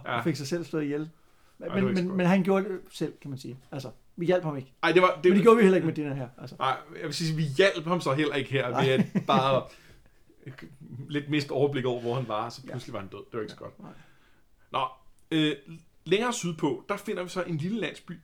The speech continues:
Speaker 1: befolket af små, mærkelige folk. Øh, vi skal til at gå til angreb, men konstaterer så, at de ikke har blå hud, og der er en påfaldende mangel på hulebjørne. Det er halflings, og de vil faktisk gerne have vores hjælp til at rydde den lokale dungeon.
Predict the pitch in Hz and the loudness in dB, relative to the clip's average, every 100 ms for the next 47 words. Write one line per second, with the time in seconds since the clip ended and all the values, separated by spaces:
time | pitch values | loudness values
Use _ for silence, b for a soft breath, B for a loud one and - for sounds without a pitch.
0 | - 143 - 147 - - 185 156 117 120 | -14 -8 -6 -6 -8 -8 -6 -4 -4 -6
1 | 147 117 104 - b b b b b - | -10 -10 -12 -14 b b b b b -16
2 | 113 135 131 147 208 208 127 160 196 214 | -14 -12 -8 0 0 0 -4 -4 -4 -2
3 | 185 160 147 147 - 180 165 151 151 - | -2 -4 -8 -8 -2 -2 0 -4 -4 -8
4 | 190 185 147 123 143 151 - 127 131 135 | -6 -4 0 0 0 -2 -4 -4 -6 -6
5 | 170 165 175 135 123 143 135 127 165 190 | -8 -4 -4 -4 -8 -10 -12 -8 -8 -8
6 | 131 117 110 - B B B B B B | -8 -10 -12 -18 B B B B B B
7 | B B _ _ _ - 185 208 226 226 | B B _ _ _ 0 2 4 2 2
8 | 165 131 - _ _ _ - 160 165 202 | -4 -6 -12 _ _ _ -16 -12 0 0
9 | 196 160 170 160 139 196 196 - 143 135 | 0 -2 -2 -4 -4 -4 -4 -4 -4 -4
10 | 160 156 151 143 - 165 196 | -6 -6 -6 -6 -6 -6 -6